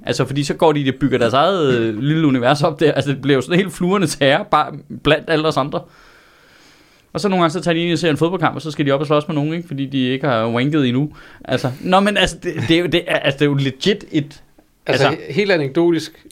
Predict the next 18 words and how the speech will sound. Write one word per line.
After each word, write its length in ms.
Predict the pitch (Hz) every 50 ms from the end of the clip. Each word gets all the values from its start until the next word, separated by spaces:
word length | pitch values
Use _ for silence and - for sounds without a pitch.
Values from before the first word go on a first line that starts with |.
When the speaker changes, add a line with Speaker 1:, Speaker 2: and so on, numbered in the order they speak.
| - _ - - - - _ -
Speaker 2:
alle 220 | - 151 170 180 165
de 80 | 190
lejligheder, 600 | 175 151 139 135 151 175 175 151 135 127 123 120 110
som, 340 | - - 131 117 120 120
øh, 280 | 117 113 110 110 110 104 107 - -
bliver 180 | 135 120 113
solgt 400 | 110 - - 156 147 143 143 - -
i 320 | - 160 139 123 120 120 117
min 260 | 123 131 135 135 135
andelsforening, 720 | 135 135 135 139 123 - - - 123 113 110 110 104 98 - - - -
det 100 | - 147
er 40 | - - 151
kun 100 | 143 143
kvinder, 220 | 143 - 143 139 139
der 80 | 123
flytter 240 | 123 - 123 110 117
ind 120 | 117 - 131
nu. 120 | 120 110